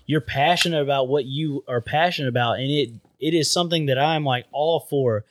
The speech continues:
I am gonna be, like, the dude in the background going, like, "Hell yeah, you're doing this. Like,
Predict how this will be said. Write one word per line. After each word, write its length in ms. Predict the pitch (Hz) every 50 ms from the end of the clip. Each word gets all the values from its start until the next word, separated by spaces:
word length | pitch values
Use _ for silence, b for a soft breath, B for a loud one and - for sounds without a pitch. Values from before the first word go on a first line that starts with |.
| b b b b b -
I 200 | 107 131 160 170
am 240 | 165 160 156 131
gonna 240 | 123 147 156 147 135
be, 240 | 131 139 139 139 139
like, 280 | 135 127 123 123 117 127
the 100 | 131 131
dude 320 | 127 123 147 160 185 185
in 80 | 180 170
the 100 | 175 151
background 540 | 143 151 156 165 165 - 175 175 170 170 165
going, 200 | 160 151 143 139
like, 260 | 131 127 123 120 110
"Hell 260 | - - 156 160 165 165
yeah, 240 | 160 147 147 143
you're 200 | 139 135 135 156 156
doing 340 | 139 147 151 156 160 165 165
this. 300 | 170 170 170 156 - -
Like, 300 | 135 123 120 110 -